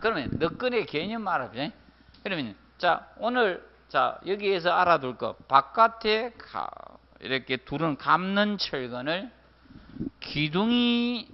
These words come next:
기둥 부재에서는 무슨 철근이라고 한다? 띠철근 후프바라고 한대,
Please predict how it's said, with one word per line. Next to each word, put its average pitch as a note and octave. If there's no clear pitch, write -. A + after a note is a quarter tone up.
기둥 A3+
부재에서는 D#3+
무슨 A#2
철근이라고 A#2+
한다? D3+
띠철근 F#3+
후프바라고 G#3+
한대, A#2+